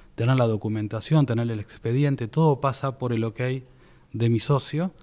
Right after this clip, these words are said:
como para tener todo lo que es l-, un propietario con doc-,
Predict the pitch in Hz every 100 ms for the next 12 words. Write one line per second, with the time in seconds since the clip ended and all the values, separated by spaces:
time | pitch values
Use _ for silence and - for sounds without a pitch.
0 | - - _ 120 117 113 113 123 139 -
1 | - - - - - 170 151 131 131 107
2 | - - 110 113 107 110 104 143 139 131
3 | 123 120 127 110 104 113 110 107 -